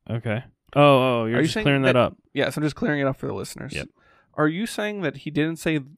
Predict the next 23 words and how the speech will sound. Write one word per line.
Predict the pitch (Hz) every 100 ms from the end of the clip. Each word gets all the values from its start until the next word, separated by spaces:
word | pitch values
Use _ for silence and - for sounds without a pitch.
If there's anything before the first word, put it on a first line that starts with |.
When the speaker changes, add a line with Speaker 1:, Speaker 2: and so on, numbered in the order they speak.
| _
Speaker 2:
mechanical | 135 131 - 139 139 131
bees | 131 131 135
at | 131
all? | 131 139 - _ -
Speaker 1:
I | 151
think | 202 190
it |
was | 156 -
a | 135
different | 117 123 120 110
conversation. | 117 98 - 110 110 - 131 135 - _ _ _ _ _ _ _ -
Speaker 2:
Okay. | - 139 143 - 131
Speaker 1:
Um, | 110 104 107 101 101 101 - -
but | 110 - _ _
even | - 143 156 151
how | 160 156
their, | 147 135
like, | 113 -
faces | - 101 - 120 123
were | 120
clipped | - 127 -
in | 120
that | 117 117